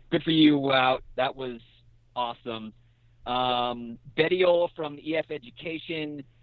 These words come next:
he was in the mix initially and tried to make a move that,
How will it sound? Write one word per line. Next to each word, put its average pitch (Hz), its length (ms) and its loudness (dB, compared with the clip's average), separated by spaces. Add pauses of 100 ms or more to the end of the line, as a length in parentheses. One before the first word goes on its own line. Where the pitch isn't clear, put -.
(160)
he 170 380 0
was 165 260 4
in 160 200 0
the 156 80 2
mix 147 380 -4
initially 156 920 2
and 127 120 -2
tried 147 280 -2
to 151 60 -2
make 147 240 -2
a 131 40 0
move 143 420 2 (600)
that, 135 260 0